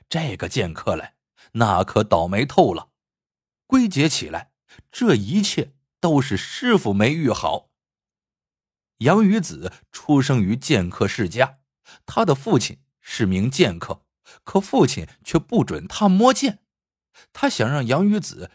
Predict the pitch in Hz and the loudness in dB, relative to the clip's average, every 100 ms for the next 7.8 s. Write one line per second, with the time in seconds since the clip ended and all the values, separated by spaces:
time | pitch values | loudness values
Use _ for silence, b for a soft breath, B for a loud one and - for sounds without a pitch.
0 | _ - 120 110 123 - 175 202 233 131 | _ -8 -2 -2 -2 -4 -4 0 2 2
1 | 69 _ _ - - 117 135 - 170 202 | 0 _ _ -16 0 0 0 -4 -2 0
2 | 170 78 101 B _ - 101 82 82 113 | 0 -2 -8 B _ -6 -4 -4 2 2
3 | 117 - 190 170 104 - _ _ _ _ | 2 0 0 0 -4 -6 _ _ _ _
4 | _ _ _ _ _ _ - 131 226 226 | _ _ _ _ _ _ 0 4 4 2
5 | 226 104 104 - 139 135 127 135 98 113 | 0 -2 0 4 4 2 0 0 0 -4
6 | 135 - _ b - - 110 90 104 135 | -8 -16 _ b -20 -2 0 2 2 0
7 | - 80 107 95 - 101 - | -2 -4 -2 -2 -4 -6 -8